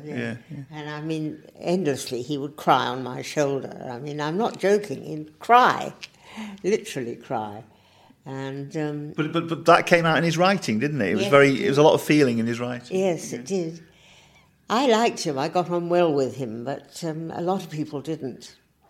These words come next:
Speaker 2: What's your proudest moment in terms of your, your career?
Speaker 1: I think it was being elected chairman,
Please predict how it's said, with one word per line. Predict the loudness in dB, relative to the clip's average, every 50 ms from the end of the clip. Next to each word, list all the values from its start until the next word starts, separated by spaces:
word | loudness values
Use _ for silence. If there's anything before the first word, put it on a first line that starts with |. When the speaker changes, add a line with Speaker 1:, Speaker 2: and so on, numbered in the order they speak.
| _ _ _ _ _
Speaker 2:
What's | 0 2 2 2 4 2
your | 0
proudest | 0 0 0 2 4 4 6 4 4 2 4
moment | 4 6 6 6 4 2 0 -4 -4 -6 -8
in | -8 -8
terms | -8 -6 -6 -6 -6 -6
of | -6 -6
your, | -4 -2 -2 0 0 -2 -2 -4
your | -6 -8 -8
career? | -8 -8 -8 -6 -6 -8 -8 -12 -16 -20 -20 -20 _ _ _ _ _ _ _ _ _ _ _ _ _ _ _ _ _ _ _ _ _ _ _ _ _ _ -6
Speaker 1:
I | -6 -6
think | -4 -6 -8 -6 -6
it | -6 -6 -6 -4
was | 0 2 4 4 4 4 2 -2 -6 -10 -12 -14 _ _ _ _ _ 2
being | 4 6 6 6 4 2
elected | 2 2 2 2 -2 -4 -6 -12 -12 -12 -12 -8
chairman, | -6 -2 0 2 4 4 4 2 2 0 -6 -8 -8 -14